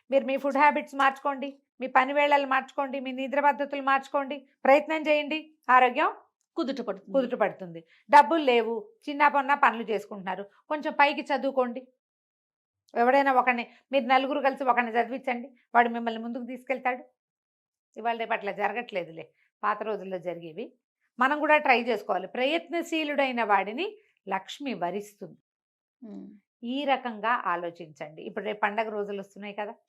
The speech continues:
Speaker 2: అవునండి.
Speaker 1: మనం ఇళ్ళు శుభ్రంగా ఉంచుకోవటం, మన ఇంట్లో కొట్లాటలు ఉండకూడదు,
Speaker 2: ఉమ్.
Speaker 1: భర్తలతోటి పోరాడకూడదమ్మా, అత్తగారులను తిట్టిపోయటము.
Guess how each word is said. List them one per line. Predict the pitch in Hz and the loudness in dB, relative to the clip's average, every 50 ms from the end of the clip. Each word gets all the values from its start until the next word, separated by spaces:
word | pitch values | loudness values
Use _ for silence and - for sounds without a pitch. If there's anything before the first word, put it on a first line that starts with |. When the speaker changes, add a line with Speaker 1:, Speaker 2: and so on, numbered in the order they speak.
| - - | -20 -18
Speaker 2:
అవునండి. | 247 226 214 208 | -18 -18 -16 -10
Speaker 1:
మనం | 208 202 202 196 196 | -8 -8 -6 -6 -6
ఇళ్ళు | 196 202 202 202 220 | -6 -6 -4 -6 -6
శుభ్రంగా | 214 - 185 160 175 190 180 185 185 180 | -6 -8 -10 -8 -6 -8 -8 -8 -10 -12
ఉంచుకోవటం, | 170 165 165 - - 175 147 143 - - _ _ _ _ _ _ - | -12 -14 -20 -16 -14 -14 -12 -12 -12 -14 _ _ _ _ _ _ -8
మన | 202 196 185 | -8 -6 -6
ఇంట్లో | 185 180 170 214 208 | -8 -12 -8 -6 -6
కొట్లాటలు | - - 190 170 - - - 220 214 208 208 202 175 | -4 -4 -6 -8 -6 -4 0 0 0 0 0 -4 -6
ఉండకూడదు, | 160 165 170 185 175 175 160 156 151 - - _ _ _ 269 | -8 -8 -10 -8 -8 -8 -10 -10 -12 -20 -20 _ _ _ -16
Speaker 2:
ఉమ్. | 233 220 202 196 196 190 _ _ _ _ _ _ _ _ _ _ - | -14 -14 -14 -16 -18 _ _ _ _ _ _ _ _ _ _ _ -14
Speaker 1:
భర్తలతోటి | 185 156 180 180 175 - - 233 233 214 - 202 190 202 | -10 -8 -8 -8 -4 4 4 4 4 4 0 -2 -2 -2
పోరాడకూడదమ్మా, | 202 - 190 175 180 190 214 214 202 185 - 180 165 160 156 160 156 156 151 - _ _ _ - - | -6 -8 -4 -2 0 2 2 2 2 0 -2 -4 -6 -6 -8 -12 -14 -16 -18 -20 _ _ _ -8 -8
అత్తగారులను | 196 196 - 180 185 180 175 180 180 170 | -8 -6 -6 -6 -6 -6 -6 -10 -16 -14
తిట్టిపోయటము. | 170 196 175 - 170 180 185 175 165 185 180 175 175 | -14 -14 -14 -12 -10 -10 -10 -10 -10 -12 -14 -14 -18